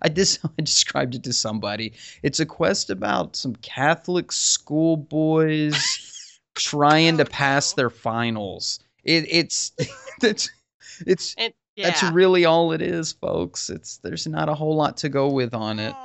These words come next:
Speaker 1: It's,
Speaker 3: Oh,
Speaker 1: it's
Speaker 3: see?
Speaker 1: cute. It, there's a, a
Speaker 2: Is,
Speaker 1: little
Speaker 2: is
Speaker 1: bit
Speaker 2: there
Speaker 1: of
Speaker 2: a reward?
Speaker 1: No.
Speaker 2: I haven't even,
Speaker 1: There's
Speaker 2: there's
Speaker 1: a
Speaker 2: not a
Speaker 1: little
Speaker 2: reward. Okay.
Speaker 1: title you
Speaker 2: Now,
Speaker 1: get at
Speaker 2: mind
Speaker 1: the
Speaker 2: you,
Speaker 1: end.
Speaker 2: I, well, I like story, and I like story for rewards,
Speaker 3: That's my
Speaker 2: but
Speaker 3: favorite part of the game is, yeah,
Speaker 2: Yeah.
Speaker 3: I was, I was like, You know, I might not come back and I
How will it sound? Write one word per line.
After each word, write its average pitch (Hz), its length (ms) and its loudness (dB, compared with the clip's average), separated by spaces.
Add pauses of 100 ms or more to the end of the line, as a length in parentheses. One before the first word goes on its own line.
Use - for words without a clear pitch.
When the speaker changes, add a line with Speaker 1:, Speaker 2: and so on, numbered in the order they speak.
(160)
Speaker 1:
It's, - 180 -2
Speaker 3:
Oh, - 80 0
Speaker 1:
it's - 260 -6
Speaker 3:
see? - 200 -4
Speaker 1:
cute. 190 480 2
It, 247 160 -2
there's 262 260 -4
a, 240 60 0
a 175 240 0
Speaker 2:
Is, 196 80 2
Speaker 1:
little 190 260 4
Speaker 2:
is - 80 -4
Speaker 1:
bit - 140 -10
Speaker 2:
there 302 120 0
Speaker 1:
of 285 80 0
Speaker 2:
a 254 40 -4
reward? 226 680 -2
Speaker 1:
No. 90 420 -8
Speaker 2:
I 247 100 -6
haven't 277 240 -8
even, 233 180 -12 (120)
Speaker 1:
There's 185 220 0
Speaker 2:
there's - 40 2
Speaker 1:
a 175 80 4
Speaker 2:
not 165 40 4
a 160 40 2
Speaker 1:
little 151 180 4
Speaker 2:
reward. - 120 -4
Okay. 117 120 4
Speaker 1:
title 117 240 -2
you 117 160 -6
Speaker 2:
Now, - 80 2
Speaker 1:
get 320 60 0
at 330 40 4
Speaker 2:
mind 370 120 -2
Speaker 1:
the - 80 -6
Speaker 2:
you, 359 60 -4
Speaker 1:
end. 104 220 -8 (220)
Speaker 2:
I, 311 100 -6 (220)
well, 415 100 -2
I 381 160 2 (100)
like 453 120 -6
story, 202 520 -12
and 214 80 -10
I 214 120 -6
like 220 180 -14
story 208 400 -16
for 208 160 -20
rewards, 180 260 -20
Speaker 3:
That's - 200 -12
my 359 160 -10
Speaker 2:
but 339 80 -12
Speaker 3:
favorite 294 260 -12
part 277 260 -10
of 226 120 -20
the 208 80 -18
game 247 400 -4 (180)
is, 196 260 -16
yeah, 302 120 -2 (220)
Speaker 2:
Yeah. 196 100 -6
Speaker 3:
I 226 40 -8
was, 233 160 -14 (280)
I 269 40 -6
was 269 120 -8
like, 269 180 -6
You 359 80 -10
know, 359 140 -4
I 339 180 -4
might 359 260 -4
not 302 120 -10
come 285 160 -18
back 247 320 -2
and 226 80 -14
I 233 80 -10